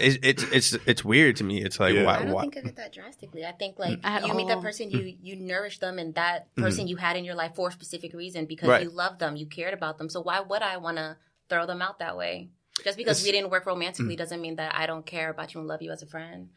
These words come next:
Speaker 3: Doesn't mean that I don't care and want you, and I don't wanna see
Speaker 1: Mm-hmm.
Speaker 3: you be a better person.
Speaker 1: Of
Speaker 3: It
Speaker 1: course.
Speaker 3: just, I
Speaker 1: Of
Speaker 3: don't wanna see you or engage with you romantically. Doesn't mean I don't wanna see you and engage with you as a person.
Speaker 1: Right.
Speaker 2: Mm.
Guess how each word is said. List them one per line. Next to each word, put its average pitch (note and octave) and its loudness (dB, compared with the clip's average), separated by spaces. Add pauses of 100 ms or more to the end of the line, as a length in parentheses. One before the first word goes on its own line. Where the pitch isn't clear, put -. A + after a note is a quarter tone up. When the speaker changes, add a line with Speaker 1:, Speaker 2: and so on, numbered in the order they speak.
(160)
Speaker 3:
Doesn't E3+ -4
mean F3 0
that E3+ 2
I E3 4
don't D#3+ -2
care F3 0
and D#3 0
want D#3+ -2
you, E3 -6
and D#3+ -2
I D#3 2
don't E3+ -2
wanna E3 -4
see A2 0
Speaker 1:
Mm-hmm. D#3 -2
Speaker 3:
you D#3+ -6
be D#3+ -6
a D#3 -2
better D#3 -6
person. D#3+ -10 (260)
Speaker 1:
Of C3 -4
Speaker 3:
It E3 4
Speaker 1:
course. F3+ 12
Speaker 3:
just, - -4 (100)
I E3 2
Speaker 1:
Of E3+ 8
Speaker 3:
don't E3+ 2
wanna E3+ -4
see - -12
you E3 -10
or D#3 -4 (100)
engage E3 -8
with D#3 -12
you D#3+ -10
romantically. F3 -12
Doesn't D#3+ -12
mean D#3+ -8
I D#3 -8
don't D#3 -6
wanna D3+ -6 (320)
see - -6
you D#3+ -4
and D3+ -4
engage D3+ -8
with D#3 -14
you E3 -16 (160)
as D3+ -12
a - -20
person. - -14 (380)
Speaker 1:
Right. B2+ 8
Speaker 2:
Mm. D3 -6